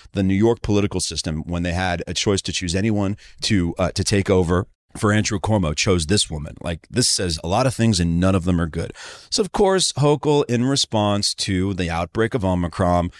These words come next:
she decides that it's time for a statewide mask mandate. Like,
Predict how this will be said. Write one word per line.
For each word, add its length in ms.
she 240
decides 520
that 80
it's 120
time 300
for 120
a 40
statewide 440
mask 320
mandate. 440
Like, 320